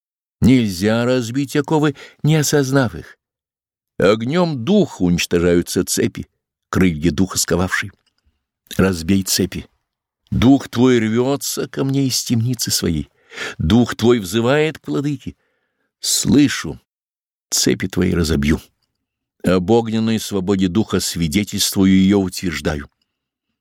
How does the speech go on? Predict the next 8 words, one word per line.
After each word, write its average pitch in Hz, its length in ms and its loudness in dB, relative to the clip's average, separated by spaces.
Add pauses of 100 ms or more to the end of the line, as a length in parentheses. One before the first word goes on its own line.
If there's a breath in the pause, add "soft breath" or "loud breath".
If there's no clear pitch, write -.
Борьбу 95 640 0
победную 104 840 0
за 87 180 2
освобождение 90 680 0
от - 120 -10 (180 soft breath)
вековых 95 440 0
оков 104 440 -2
веду 95 500 2